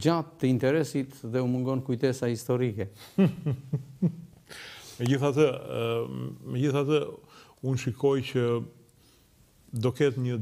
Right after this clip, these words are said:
Speaker 2: disfat, ë, të opozitës në këto, në këto zgjedhje, dhe më shumë se sa një mobilizim, kjo për mua ka për të prur një lloj shkrehje akoma më të madhe të opozitës në,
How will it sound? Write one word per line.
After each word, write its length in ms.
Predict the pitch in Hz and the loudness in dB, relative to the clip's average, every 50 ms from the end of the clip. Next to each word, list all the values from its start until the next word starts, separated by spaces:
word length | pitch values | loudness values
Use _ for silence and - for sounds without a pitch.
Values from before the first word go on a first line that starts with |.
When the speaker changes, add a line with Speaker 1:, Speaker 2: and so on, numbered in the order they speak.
| 107 101 | -4 -2
Speaker 2:
disfat, 600 | 101 113 104 - - - - 127 113 101 - - - - - - 120 | -2 -4 -4 -4 -4 -4 -2 -2 -2 -4 -6 -10 -14 -16 -14 -14 -14
ë, 300 | - - - 117 110 110 110 107 107 104 104 110 107 | -14 -10 -6 -4 -4 -2 -2 -4 -4 -4 -6 -6 -6
të 120 | 120 120 | -6 -6
opozitës 580 | 110 104 110 107 95 - 117 107 98 110 113 - - | -6 -4 -4 -6 -6 -6 -6 -6 -6 -8 -12 -12 -14
në 100 | 117 113 | -16 -14
këto, 200 | - - 117 104 107 - - - - - - _ - 110 110 | -12 -8 -8 -6 -6 -8 -8 -10 -14 -18 -20 _ -12 -10 -10
në 60 | 107 | -10
këto 200 | - - 117 110 104 98 | -8 -6 -4 -4 -4 -4
zgjedhje, 500 | 92 107 117 107 101 98 104 104 107 110 - - - - - - - _ _ _ _ - 123 | -2 -2 0 0 0 -2 -2 -4 -6 -6 -10 -16 -20 -20 -20 -20 -20 _ _ _ _ -10 -8
dhe 260 | 110 101 113 123 123 123 123 120 123 - - | -6 -2 -2 0 0 0 0 0 -2 -2 -4
më 400 | - 117 110 110 117 123 127 120 | -6 -6 -4 -4 -2 -2 -4 -4
shumë 300 | - - - 139 131 123 | -4 -4 -4 -4 -4 -2
se 100 | - 139 | -2 -4
sa 200 | - - 139 131 | -4 -4 -4 -2
një 120 | 127 127 123 | -2 -2 -2
mobilizim, 720 | 123 120 113 123 123 120 120 107 110 131 127 123 117 123 | -2 -2 -2 -2 0 0 0 0 0 0 0 0 -2 -2
kjo 180 | - 135 123 113 113 | -2 -2 -2 -2 -2
për 120 | 123 117 | -4 -4
mua 260 | 117 117 120 117 113 107 | -4 -2 -4 -4 -6 -4
ka 160 | - 131 120 113 | -4 -4 -4 -2
për 160 | 117 113 107 | -4 -6 -8
të 100 | - - | -10 -12
prur 300 | - 127 120 120 117 117 | -6 -4 -2 -2 -2 -2
një 140 | 113 113 113 | -2 -4 -2
lloj 360 | 113 113 117 113 113 110 104 - - - - | -2 0 0 2 2 0 0 -4 -6 -10 -10
shkrehje 480 | - - - 139 127 113 101 95 107 107 107 | -8 -4 -2 0 0 0 0 -4 -4 -6 -6
akoma 320 | 104 - - 117 110 107 107 107 | -6 -6 -6 -4 -4 -4 -6 -6
më 80 | 104 | -6
të 100 | 104 113 110 | -4 -4 -2
madhe 360 | 120 127 120 110 104 104 101 - | -2 -2 -2 -2 -2 -4 -6 -6
të 100 | 123 123 | -6 -6
opozitës 680 | 120 113 113 117 107 101 113 110 107 - 110 - - - | -6 -4 -4 -6 -4 -4 -6 -6 -6 -8 -10 -12 -12 -10
në, 180 | 110 107 110 | -10 -8 -8